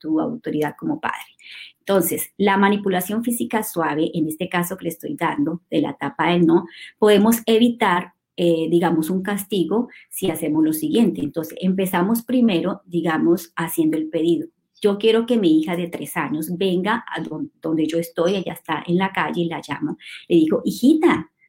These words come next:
hijita, ven, te necesito, ¿puedes venir?". De una manera agradable la llamo, ¿verdad? Estoy haciendo una solicitud, que es lo que por lo general debemos hacer. Eso sí, no hay, digamos, límite. Hagamos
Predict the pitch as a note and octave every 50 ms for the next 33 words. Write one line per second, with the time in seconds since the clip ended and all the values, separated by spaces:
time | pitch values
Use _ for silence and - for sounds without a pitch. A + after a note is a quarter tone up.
0 | _ _ _ _ _ - A3+ A#3 C4+ C#4 C#4 D#4+ D#4+ A#3+ B3+ D#4 F4 E4+ - G3
1 | F3+ E3+ E3+ E3+ E3+ E3+ - - - D#4 D#4 - - E3+ - - D#4 D#4 F#4 F#4+
2 | - - B3+ B3 C4+ E4+ B4+ B4+ B4+ - - _ _ _ _ _ _ _ _ _
3 | _ _ - E3 E3 E3 E3+ F3 G3+ A#3 A3+ F#3 F#3 G#3+ A#3 B3+ B3 C#4 C#4 C4+
4 | C4+ A3+ G3+ F#3 A#3+ - - F3 E3+ D#3+ E3 - E3 E3+ G3 G#3+ F#3 D#3 D3 C#3+
5 | D3+ D#3 E3 F3+ B3 C#4 C#4 _ _ _ _ _ - F3+ - - F#3+ E3+ E3+ F#3
6 | F#3+ - - A3+ A#3 B3 A#3+ C4+ F3 E3+ E3+ E3+ E3+ E3+ - D#3+ D#3 E3+ E3 -
7 | - - - - A#3+ E4 - - - _ - E3+ D#3+ E3 - F3 F3+ G3+ G3+ -
8 | F#3 E3 E3+ E3+ F3 - _ _ _ _ _ _ _ _ - G3+ F#3+ F#3 G3 F3+
9 | - F#3 D#3+ D3+ D#3+ E3 F#3+ A#3+ B3 A3+ F3 D#3 D#3 C#3+ D3 - - D#3+ - -
10 | - D#3+ D#3 - _ _ - F#3 F3 - - F#3 F#3+ - - G3+ G#3 - - -
11 | E3+ F3 F3 E3+ E3+ E3+ D#3+ D#3+ E3 E3+ F3+ F3+ F3 E3 D#3+ E3 E3 - E3+ F3+
12 | F3+ F3 D#3 D#3 - - _ _ _ - _ _ - - - _ _ _ _ _
13 | _ _ - D#3+ D#3+ F3 E3+ A3+ C4+ C#4 C4+ -